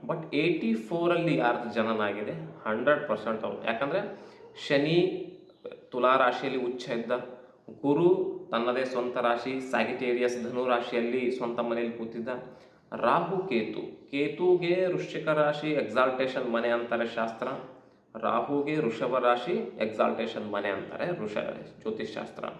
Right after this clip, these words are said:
So ಈ ನಾಲ್ಕು ಮೋಸ್ಟ್ ಇಂಪಾರ್ಟೆಂಟ್ ಗ್ರಹಗಳು ತಮ್ಮ ಸ್ವಂತ ಮನೆಯಲ್ಲಿ ಎಕ್ಸಾಲ್ಟೇಷನ್ ಅಲ್ಲಿ ಕೂತಿರೋ ಕಾರಣಕ್ಕಾಗಿ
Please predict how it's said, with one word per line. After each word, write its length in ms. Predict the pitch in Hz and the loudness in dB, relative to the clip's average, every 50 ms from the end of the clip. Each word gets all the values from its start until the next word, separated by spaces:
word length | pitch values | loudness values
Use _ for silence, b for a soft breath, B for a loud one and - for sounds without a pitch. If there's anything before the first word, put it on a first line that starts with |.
| B B B B B B B B _ - | B B B B B B B B _ -6
So 140 | 135 135 135 | -2 0 0
ಈ 60 | 131 | 2
ನಾಲ್ಕು 600 | 123 120 120 127 139 151 170 175 160 - - 160 | 4 4 6 6 6 4 2 0 -2 -6 -4 -2
ಮೋಸ್ಟ್ 420 | 147 - 135 143 160 - - - | 0 2 2 2 2 0 -4 -4
ಇಂಪಾರ್ಟೆಂಟ್ 560 | 139 135 135 131 127 131 135 - 131 - 120 113 | -4 -4 -4 -4 -4 -4 -4 -4 -4 -6 -4 -2
ಗ್ರಹಗಳು 480 | 113 117 120 117 117 135 156 - - | 0 0 0 0 0 0 -2 -2 -2
ತಮ್ಮ 220 | - 123 123 120 120 | -2 -2 -2 -2 -4
ಸ್ವಂತ 440 | 120 - - 120 135 151 151 - | -4 -4 -2 -2 -2 -2 0 0
ಮನೆಯಲ್ಲಿ 500 | 143 131 120 120 120 120 120 123 147 170 | 0 0 0 0 0 0 0 0 -2 0
ಎಕ್ಸಾಲ್ಟೇಷನ್ 800 | 175 147 117 107 104 - - 147 147 139 131 131 131 - 127 120 | 0 0 0 0 -2 -4 -4 -4 -4 -2 -4 -4 -4 -4 -4 -2
ಅಲ್ಲಿ 140 | 120 117 117 | 0 -2 -2
ಕೂತಿರೋ 380 | 113 - 120 113 - 123 117 120 | -2 -6 -8 -6 -4 -2 -4 -4
ಕಾರಣಕ್ಕಾಗಿ 1000 | 113 - 110 107 107 107 104 101 - - 101 98 98 - 123 156 - - B | -4 -2 -2 0 0 0 -2 -4 -6 -6 -4 -4 -4 -2 -2 -2 -2 -2 B